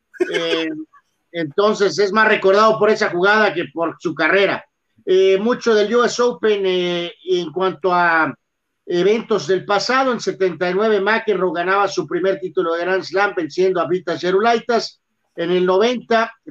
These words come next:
Pete Sampras ganaba su primer Grand Slam ante Andre Agassi. Ayer o antier mencionábamos que Sampras ganó su último major en el U S Open ante Andre Agassi, ¿no? Así que fue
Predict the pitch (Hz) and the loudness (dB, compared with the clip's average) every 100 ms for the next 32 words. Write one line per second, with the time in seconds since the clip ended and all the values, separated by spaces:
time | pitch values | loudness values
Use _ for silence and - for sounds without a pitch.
0 | 143 226 - - 226 - 220 156 180 190 | -8 -6 -4 -2 0 0 0 2 0 2
1 | 247 294 254 202 147 180 196 190 196 185 | 2 2 0 -2 0 0 2 2 2 -2
2 | 180 185 202 214 _ - 170 160 208 220 | -2 -2 -2 -8 _ -4 -4 0 0 0
3 | 240 285 277 247 202 135 - _ _ 156 | 0 2 0 0 -2 -4 -8 _ _ -6
4 | 143 196 247 233 147 226 240 254 220 247 | -2 0 2 0 -2 -2 -2 -2 -2 2
5 | 240 233 226 - _ _ _ _ 190 202 | 2 2 -2 -6 _ _ _ _ 0 2
6 | 226 240 - _ _ - - 233 233 240 | 2 -2 -8 _ _ -14 -4 0 0 0
7 | 233 185 185 208 196 196 208 240 220 202 | -2 0 0 0 -2 0 0 0 -2 -2
8 | 185 196 175 180 190 - 233 233 160 202 | 0 0 0 0 -2 -4 -4 -4 0 0
9 | 190 196 185 170 170 175 _ _ 220 226 | 0 0 -2 -2 -6 -8 _ _ 0 0
10 | 220 196 180 180 170 165 170 147 143 135 | 0 0 2 0 0 0 0 -2 -8 -8
11 | 139 180 - 185 175 135 185 180 143 | -6 -6 -4 -4 -4 -4 0 0 -4